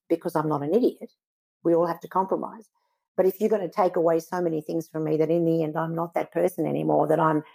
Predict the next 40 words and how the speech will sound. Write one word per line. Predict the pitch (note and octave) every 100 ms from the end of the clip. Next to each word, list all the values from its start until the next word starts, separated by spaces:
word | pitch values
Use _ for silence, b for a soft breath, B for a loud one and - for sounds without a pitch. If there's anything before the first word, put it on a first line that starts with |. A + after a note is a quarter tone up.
| B B
I'm | E3+ E3
just | E3 - _ _ E3+
a |
product, | - F3 F#3 C#3 E3
and | E3
I'm |
not | F3
even | D#3+ C#3+
a |
good | C3 G#3 A3
product. | D3 B2+ -
I'm | D#3
like | D#3+ F3
the, | E3 D3 B B
I'm | E3
like | E3+ E3
the | D#3+ -
diluted | F3 D#3+ F3+ G3 D3 B2+
version. | D#3+ E3+ E3+ D3+
You | E3+
know, |
it's | F3 G3
like, | F3+ - b _ -
can, | - - - -
there | F3 F3 E3+
are | E3
people | - A3+ F3+
who | D#3+
don't | D#3 F#3 F3+
know | E3+
that | D3+ D#3+ -
garlic | - D#3 E3+ F#3 -
comes | F3+ E3
out | E3
of | D3
the | D3+
ground. | D#3+ D#3+ D#3 -
They | D#3+
just | F3+ E3
buy | D#3